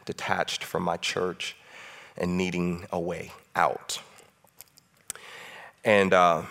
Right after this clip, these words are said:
my wife was the one who suggested that we find an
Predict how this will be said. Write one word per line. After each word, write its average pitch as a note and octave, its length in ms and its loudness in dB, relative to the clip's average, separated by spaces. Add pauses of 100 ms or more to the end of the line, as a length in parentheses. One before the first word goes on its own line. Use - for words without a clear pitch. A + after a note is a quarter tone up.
my G2 200 6
wife G#2+ 440 4
was G#2+ 140 0
the G#2 60 -2
one F#2+ 320 4
who F#2+ 340 0 (160)
suggested G2+ 640 2
that F#2+ 160 4
we G2+ 100 -4
find A#2 440 6
an F#2 140 4